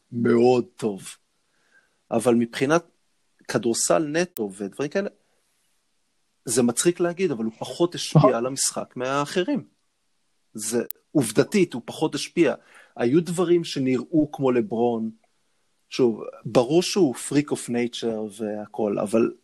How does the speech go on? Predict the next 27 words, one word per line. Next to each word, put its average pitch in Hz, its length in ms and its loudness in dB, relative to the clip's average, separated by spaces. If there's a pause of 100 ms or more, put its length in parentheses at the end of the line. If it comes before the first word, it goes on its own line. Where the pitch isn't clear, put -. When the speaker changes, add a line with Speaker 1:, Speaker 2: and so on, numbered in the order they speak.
Speaker 1:
היו 165 200 4
שחקנים, 120 320 0
Speaker 2:
Mm. 101 40 0
Speaker 1:
כאילו, 127 180 0
מג'יק 160 380 2
היה 139 140 0
בגודל 120 440 0
שלו, 110 400 -6
ומסר 117 400 -2
יותר 135 260 -2
טוב 120 220 -12
ממנו, 104 580 -14
והיו 127 200 -4
כאלה 170 180 -2
שקלעו 147 500 0
יותר 127 240 -2
טוב, 113 300 -6
והיו 131 180 -4
כאלה 165 180 2
שקפצו - 600 -4
יותר 131 220 0
גבוה. 110 320 2
Speaker 2:
נכון, 165 220 8
גם 143 140 6 (1500)
Speaker 1:
וטוב, 113 640 -4
הוא 110 160 2
פשוט, - 260 0